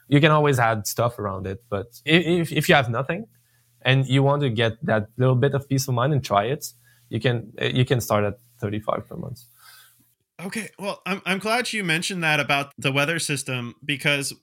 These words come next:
Speaker 2: that was one of my other questions. So I'm imagining there's a, there's a s-, is sensor module or something like that. I mean, like,
Speaker 1: Yep.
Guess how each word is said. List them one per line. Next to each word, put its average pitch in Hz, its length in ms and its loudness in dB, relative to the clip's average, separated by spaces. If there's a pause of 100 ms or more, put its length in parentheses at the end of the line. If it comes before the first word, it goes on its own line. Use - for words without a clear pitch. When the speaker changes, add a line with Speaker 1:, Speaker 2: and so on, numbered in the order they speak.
Speaker 2:
that 180 140 2
was 185 140 -4
one 170 120 -4
of 165 80 -2
my 147 260 0
other 143 200 -2
questions. 139 640 -4 (120)
So 165 280 0
I'm 170 180 0
imagining 208 540 0
there's 175 260 0
a, 151 160 -4
there's 165 220 0
a 151 40 0
s-, - 320 -4
is 147 240 -2
sensor 226 500 -2 (120)
module 202 420 -2
or 196 40 -4
something 196 320 -6
like 196 160 -6
that. 202 260 -2
I - 20 -16
mean, 165 140 -2
like, 156 120 2
Speaker 1:
Yep. 135 120 0